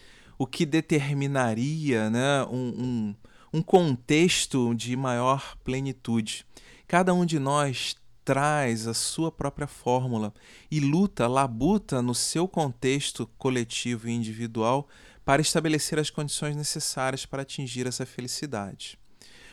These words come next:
Bom, é, é certo que a, a felicidade plena, né, conforme a doutrina espírita nos propõe, ela está no cumprimento total da lei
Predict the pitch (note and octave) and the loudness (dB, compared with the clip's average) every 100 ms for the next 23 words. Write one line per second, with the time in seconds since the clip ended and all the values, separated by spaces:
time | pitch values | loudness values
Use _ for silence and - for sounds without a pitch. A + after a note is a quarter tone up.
0 | - C#3+ A#2 F#2+ - - - - - - | -2 4 4 2 -12 -20 -20 -20 -20 -14
1 | - B2 B2+ B2+ C3+ D3+ - D#3+ F3 F3+ | -2 2 4 4 4 2 4 6 6 4
2 | - B2 A2 A2 - - - D3 D3 D#3 | 0 0 0 -2 -18 -20 -6 0 2 4
3 | E3 F3+ - B2+ B2 A#2 A#2+ A#2+ D#3+ D#3+ | 4 2 0 2 2 2 0 -2 -2 -2
4 | - C3+ C3 B2 A2+ - A#2+ D3+ D#3 A#2+ | -2 0 0 -2 -6 -2 0 2 2 2
5 | A2 A#2 A2+ A#2+ A#2 - A#2 A2 G#2+ - | 0 -2 -4 -4 -8 -6 -4 -4 -6 -6
6 | A2+ A2 - A2 - G#2+ A2 - B2+ - | -6 -6 -8 -12 -8 -6 -6 -6 -8 -4
7 | B2 C3+ C#3+ - - - - B2+ C#3 D3+ | -4 -4 -6 -18 -20 -18 -4 0 2 2
8 | D3 - C3+ C3+ D3 D#3+ D3 - B2+ A#2+ | 0 -2 2 2 2 -2 -10 -12 -6 -4
9 | B2 B2+ C#3 C#3+ - E3+ E3 C#3 C3+ D3 | -2 0 -2 -2 -2 -2 -2 0 0 0
10 | - - G3+ - C#3 C3+ C#3 D#3+ C3+ A#2 | -4 -6 -6 0 2 2 2 -2 2 2
11 | B2 | 0